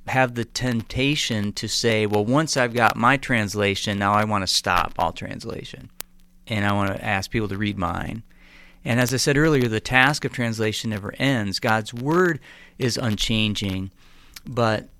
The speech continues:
the audience is, is changing in terms of how language <clears throat> is used.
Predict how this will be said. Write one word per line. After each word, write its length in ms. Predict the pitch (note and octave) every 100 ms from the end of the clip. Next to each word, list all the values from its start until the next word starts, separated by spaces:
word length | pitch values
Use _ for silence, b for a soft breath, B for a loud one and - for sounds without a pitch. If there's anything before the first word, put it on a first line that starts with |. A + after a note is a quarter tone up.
| -
the 200 | A#2 C3
audience 680 | A#2 A#2+ D3 B2+ G2 - - -
is, 320 | B2+ G#2 -
is 240 | - C#3+ G#2+
changing 580 | - G2 G2 - - - b b b - -
in 260 | A#2 A2
terms 400 | G#2 B2 A2+ G#2+
of 300 | G#2+ G#2 A2 - -
how 220 | G#2+ G#2
language 560 | A2+ G#2+ A2 A#2 - -
<clears throat> 40 |
is 420 | - - A#2+ B2+ A2+
used. 440 | B2+ G#3 - -